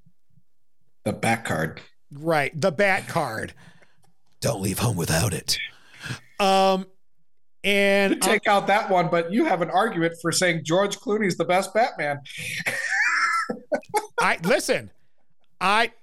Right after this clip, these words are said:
Speaker 2: I maintain he is the best Batman in the worst movie.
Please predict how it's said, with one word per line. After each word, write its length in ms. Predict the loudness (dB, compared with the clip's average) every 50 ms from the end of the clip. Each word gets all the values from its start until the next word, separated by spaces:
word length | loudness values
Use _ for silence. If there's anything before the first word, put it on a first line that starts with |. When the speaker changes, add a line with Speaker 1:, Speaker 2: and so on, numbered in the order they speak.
| -20 -16 -6
Speaker 2:
I 200 | -2 0 0 2
maintain 640 | 2 2 2 2 2 0 0 0 0 0 0 -2 -6 -8
he 360 | -12 -6 -2 0 2 4 4
is 240 | 4 2 2 0 0
the 120 | 0 -2
best 580 | -2 -2 -2 0 0 2 2 0 -4 -6 -4 -2
Batman 640 | 0 0 0 0 0 0 0 2 2 2 0 -2 -6 -12 -18 -20 -20 -20 -20 -20 -20 -20 -20 -20 -20 -20 -20 -20 -20 -20 -20 -20 -20 -20 -20 -20 -20 -20 -20 -20 -20 -20 -20 -20 -20 -20 -20 -20 -20 -20 -20 -20 -20 -20 -20 -20 -20 -20 -20 -20 -20 -4 -2
in 160 | 0 0 2
the 120 | 2 2
worst 580 | 2 2 2 2 4 4 4 2 2 0 0 2
movie. 500 | 2 4 4 2 0 -2 -6 -12 -16 -20